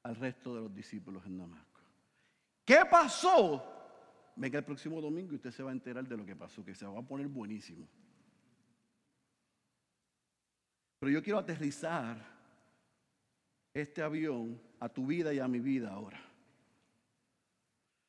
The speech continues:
Cómo la transformación de Saulo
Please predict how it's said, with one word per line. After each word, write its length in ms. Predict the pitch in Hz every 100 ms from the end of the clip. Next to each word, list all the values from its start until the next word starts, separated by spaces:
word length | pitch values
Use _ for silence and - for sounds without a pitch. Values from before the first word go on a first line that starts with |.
| _ _
Cómo 540 | 170 202 233 240 240 -
la 400 | 170 165 160 -
transformación 1160 | 165 156 147 - 156 147 165 165 - 190 226 220
de 140 | 220
Saulo 640 | - 202 180 131 113 104